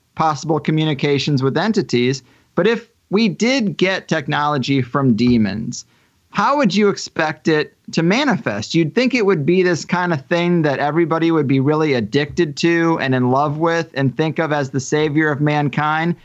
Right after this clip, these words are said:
yet it's slowly enslaving us. And that, I think, is actually a great definition for modern technology.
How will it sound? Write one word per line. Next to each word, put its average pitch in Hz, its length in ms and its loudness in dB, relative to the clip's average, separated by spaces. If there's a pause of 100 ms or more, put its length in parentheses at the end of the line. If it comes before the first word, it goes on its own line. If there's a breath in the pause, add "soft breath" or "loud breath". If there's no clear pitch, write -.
(100)
yet 151 200 0
it's 147 160 -4
slowly 156 500 0
enslaving 131 640 0
us. 104 340 -6 (240 soft breath)
And 147 200 0
that, 226 380 0 (320)
I 147 140 0
think, 170 460 -2
is 147 240 0
actually 170 480 -2
a 143 60 0
great 139 300 -2
definition 165 600 -2
for 143 120 -2
modern 151 380 0
technology. 160 720 -2